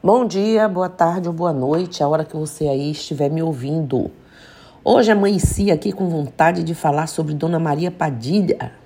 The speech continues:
Pombagiras, né? Ó grande dama da madrugada, rainha da encruzilhada, senhora da magia, que sua vigília sobre nós seja uma constante.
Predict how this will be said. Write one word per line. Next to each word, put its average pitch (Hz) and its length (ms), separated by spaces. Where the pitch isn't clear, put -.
Pombagiras, 127 1040
né? 131 220
Ó 208 180
grande 185 460
dama 175 540
da 180 120
madrugada, 160 800
rainha 147 520
da 160 120
encruzilhada, 139 880
senhora 156 600
da 175 100
magia, 135 640
que 139 220
sua 175 320
vigília 156 680
sobre 151 380
nós 143 500
seja 165 420
uma 156 200
constante. 120 920